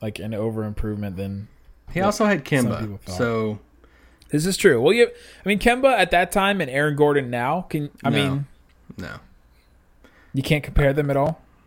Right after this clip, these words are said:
Speaker 2: I don't think so. And I think it's,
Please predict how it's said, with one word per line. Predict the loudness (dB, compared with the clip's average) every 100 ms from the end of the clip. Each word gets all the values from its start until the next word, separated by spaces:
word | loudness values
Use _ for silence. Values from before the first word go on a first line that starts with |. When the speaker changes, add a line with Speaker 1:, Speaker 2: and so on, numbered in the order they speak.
| -12
Speaker 2:
I | -2 -2
don't | -2 -6
think | -10 -10
so. | -12 -12 -14 _ _ _ _ -20 -20 -20 -20 _ _ _ _
And | 4 4
I |
think | 4 4
it's, | 2 0